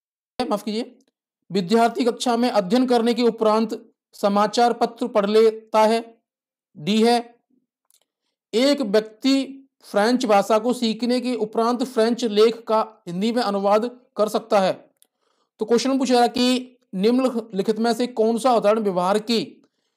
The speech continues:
संज्ञानात्मक पक्ष से संबंधित अधिगम नहीं है। क्वेश्चन नहीं में पूछा गया है और सीटेट में क्वेश्चन इस प्रकार के काफी आते हैं। तो पहले क्वेश्चन को बी केयरफुली पढ़ेंगे कि क्वेश्चन में पूछा क्या जा रहा है और उसके उपरांत उसका आंसर देंगे।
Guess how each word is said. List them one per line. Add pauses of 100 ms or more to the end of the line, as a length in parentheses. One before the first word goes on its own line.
(200)
संज्ञानात्मक
पक्ष (1300)
से
संबंधित
अधिगम
नहीं
है।
क्वेश्चन
नहीं
में
पूछा
गया
है (140)
और
सीटेट
में
क्वेश्चन
इस
प्रकार
के
काफी
आते
हैं। (400)
तो
पहले
क्वेश्चन
को
बी
केयरफुली
पढ़ेंगे
कि
क्वेश्चन
में
पूछा
क्या
जा
रहा
है
और
उसके
उपरांत
उसका
आंसर
देंगे।